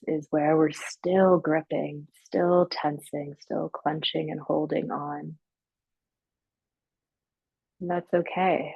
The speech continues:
Once we have that awareness, we can invite those areas to soften. Even if it's just by one or two percent, we're still softening.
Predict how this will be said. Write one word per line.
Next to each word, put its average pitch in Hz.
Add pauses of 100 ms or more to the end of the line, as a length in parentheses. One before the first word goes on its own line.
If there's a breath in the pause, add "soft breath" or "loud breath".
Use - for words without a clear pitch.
Once 160
we 165
have 165
that 165
awareness, 156
we 160
can -
invite 160
those 175
areas 160 (200)
to 151
soften. - (3250)
Even 240
if 277
it's 294
just 175
by 165
one 151 (1120)
or 156
two 175
percent, 160
we're 170
still -
softening. -